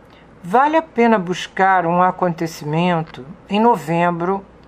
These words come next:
ou dezembro de dois mil e dois, período forte, uma vez que ocorreu um eclipse total do Sol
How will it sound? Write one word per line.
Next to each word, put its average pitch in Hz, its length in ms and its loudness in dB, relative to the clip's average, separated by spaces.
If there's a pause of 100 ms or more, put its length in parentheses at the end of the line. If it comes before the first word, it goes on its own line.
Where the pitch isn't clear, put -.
(140)
ou 247 180 4
dezembro 170 800 0
de 175 220 -2
dois 180 300 0
mil 151 260 -4
e 180 80 2
dois, 156 480 -6 (520)
período 165 440 2
forte, 170 600 -2 (560)
uma 254 180 4
vez 180 380 0
que - 180 0
ocorreu 175 680 2
um 202 120 -2
eclipse 208 600 -8
total 196 560 2
do 170 160 -6
Sol 156 460 -4